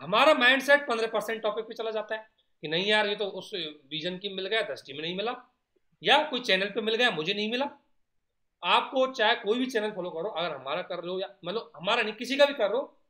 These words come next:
एक ही, एक या दो channel, एक ही channel फॉलो करो, नहीं, ज्यादा नहीं,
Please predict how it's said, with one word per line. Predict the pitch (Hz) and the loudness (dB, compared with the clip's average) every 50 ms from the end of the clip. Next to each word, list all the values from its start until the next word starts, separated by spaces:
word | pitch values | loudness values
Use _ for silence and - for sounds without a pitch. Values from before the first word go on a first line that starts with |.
| _ _ _ | _ _ _
एक | 285 269 311 349 - | 0 2 2 2 0
ही, | 311 - - - - _ 254 226 247 | -4 -6 -8 -10 -16 _ -6 -4 -4
एक | 277 277 | -2 -2
या | 247 | -2
दो | 190 185 202 202 | -2 0 -2 -2
channel, | 196 - 156 147 | -2 -4 -8 -8
एक | - - 247 302 - | -4 -2 -2 -2 -2
ही | 311 | -2
channel | - 233 226 220 208 | -4 -4 -4 -4 -6
फॉलो | - - 170 160 147 | -8 -8 -8 -8 -8
करो, | - - 151 151 - _ 143 | -8 -10 -12 -12 -12 _ -16
नहीं, | 143 117 107 _ | -18 -18 -12 _
ज्यादा | 165 180 196 214 | -6 -2 -2 -2
नहीं, | 160 123 | -4 -4